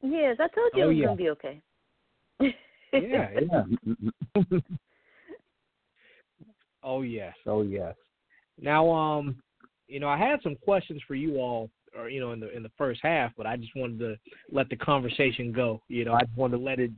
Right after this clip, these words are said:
Speaker 2: you know, it was working so well, and a lot of great information was being shared. So, uh,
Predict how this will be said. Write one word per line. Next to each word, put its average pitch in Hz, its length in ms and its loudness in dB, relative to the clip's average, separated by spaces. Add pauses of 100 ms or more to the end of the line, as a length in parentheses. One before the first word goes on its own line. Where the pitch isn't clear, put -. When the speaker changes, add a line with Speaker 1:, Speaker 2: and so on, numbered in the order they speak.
(300)
Speaker 2:
you 131 120 -8
know, 123 240 -4
it 120 140 -8
was 110 160 -10
working 131 420 -4
so 143 80 -2
well, 151 640 2
and 104 200 -12 (440)
a 104 40 -14
lot 131 180 -2
of 120 80 -6
great 135 180 -4
information 127 480 -8
was 117 100 -10
being 120 320 -10
shared. 139 380 2 (720)
So, 131 280 4
uh, 120 420 2